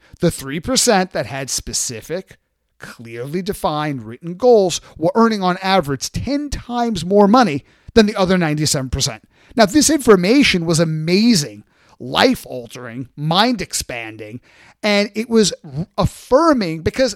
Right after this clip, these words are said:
they had duplicated it. And apparently, it was a complete, absolute fabrication. This study never took place.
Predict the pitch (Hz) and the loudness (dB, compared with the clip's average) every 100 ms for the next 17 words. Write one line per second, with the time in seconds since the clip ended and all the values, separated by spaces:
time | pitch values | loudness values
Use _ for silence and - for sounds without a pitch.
0 | - 143 247 233 180 262 320 320 - 165 | -8 0 2 2 0 -2 -4 -8 -6 -6
1 | 127 110 104 _ _ _ _ _ - 208 | -8 -14 -18 _ _ _ _ _ -2 -2
2 | 220 190 220 285 214 165 190 196 156 180 | 0 2 4 4 0 -6 -2 -2 -2 -8
3 | 170 - - 208 214 - _ _ _ - | -6 -6 -6 -6 -6 -10 _ _ _ -2
4 | 170 165 156 143 139 - - 127 127 131 | 0 0 -6 -8 -12 -14 -14 -10 -10 -10
5 | 120 117 - 104 _ - - 226 - - | -10 -12 -12 -16 _ -12 2 4 4 4
6 | 226 220 175 _ _ 151 165 185 208 151 | 4 2 -4 _ _ -14 -8 2 2 2
7 | 127 113 - 165 143 - 110 107 - | -4 -14 -6 -4 -4 -8 -10 -10 -10